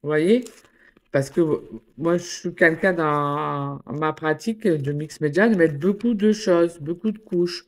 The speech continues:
parce que j'adore ça. Donc, <clears throat> pas toujours, hein, moi, je fais du simple aussi, hein. Mais, euh, voilà, ça, c'est du vieux livre.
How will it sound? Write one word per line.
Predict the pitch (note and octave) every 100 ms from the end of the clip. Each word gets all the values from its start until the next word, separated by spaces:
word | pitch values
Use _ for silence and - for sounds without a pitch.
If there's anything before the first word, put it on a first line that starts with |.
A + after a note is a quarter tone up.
| _ _
parce | - B2+
que | D#3+
j'adore | D3+ D3 F#3 F#3+
ça. | - E3 E3+ _ _ _ _ _ _ -
Donc, | E3+ F3+ - - _ _ -
<clears throat> | G#3+ A#3 G3 C#3
pas | D3
toujours, | D3+ G#3+ C4+ C4+
hein, | G#3+ F3
moi, | D#3 G3
je | -
fais | C#3+
du | D#3
simple | F#3 B3+ A#3 F#3+
aussi, | F#3 A#3 A3
hein. | F#3+ - - _ _ _ -
Mais, | C#3 D3+
euh, | D3 C#3 C3+ C3+ C3+ C3 C3 B2 B2 -
voilà, | D#3 C3+
ça, | B2+ F#3+
c'est | F#3+
du | D#3 C#3
vieux | C3 C#3
livre. | C#3 A#3 C4 -